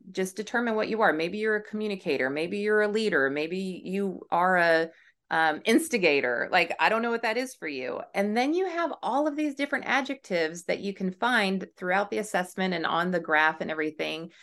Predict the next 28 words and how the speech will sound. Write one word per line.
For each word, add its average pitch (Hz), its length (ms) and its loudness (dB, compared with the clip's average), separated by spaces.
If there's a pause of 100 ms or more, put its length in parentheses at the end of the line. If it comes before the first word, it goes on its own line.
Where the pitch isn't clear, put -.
(180)
and 254 100 2
just 269 220 -2
pick 311 280 -6
the 294 80 2
one 185 220 2
that 190 140 -2
describes 196 500 -4
that. 123 280 0
So - 280 0
just 233 280 -4
to 226 40 -2
be 196 140 0
super 185 340 -4
vanilla 151 580 4
or 147 140 0
baked 139 280 -4 (100)
chicken 160 540 -6 (220)
breast, 151 440 2
which 147 180 -2
I 151 140 2
would 151 100 -2
not 151 180 0
recommend, 208 540 -2
but 185 100 -4
it - 140 -8
could 220 160 -6
be, 196 140 0
like, 160 400 2